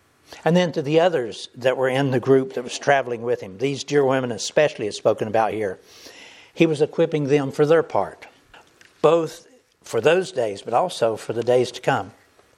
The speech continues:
In those women, we see here that they had the spiritual gifts of giving and of serving. And folks, as we become givers, we need never be concerned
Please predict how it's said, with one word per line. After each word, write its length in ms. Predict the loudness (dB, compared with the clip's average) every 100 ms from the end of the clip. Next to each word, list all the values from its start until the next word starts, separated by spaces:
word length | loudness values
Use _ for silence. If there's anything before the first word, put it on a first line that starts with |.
| _ _ _ -6
In 160 | 0
those 280 | 4 4 2
women, 420 | -8 -8 -10 -16 -20 _ _ _
we 160 | -6 -6
see 280 | 0 0 0
here 420 | 0 2 0 -2 -16 _
that 140 | -8 0
they 140 | 2
had 160 | 2 0
the 80 |
spiritual 540 | -8 -6 -2 -2 -2 -6
gifts 440 | 0 0 0 -6
of 220 | -14 -12
giving 440 | 0 0 0 -4 -8 _ _ _ _ _
and 120 | -8
of 100 | -8
serving. 440 | -4 -4 -4 -6 -18 _ _ _ _ _ _ _ -20 -6
And 140 | -4
folks, 400 | 2 2 2 -6 -14
as 260 | -6 -4 -4
we 440 | -6 -2 -2 -4
become 400 | -4 -4 -2 -2
givers, 500 | 2 2 0 -6 -14 -16 _ _ -8
we 140 | -6
need 260 | -2 -2 0
never 300 | 0 0 0
be 160 | -2
concerned 680 | -4 -8 -6 -4 -4 -6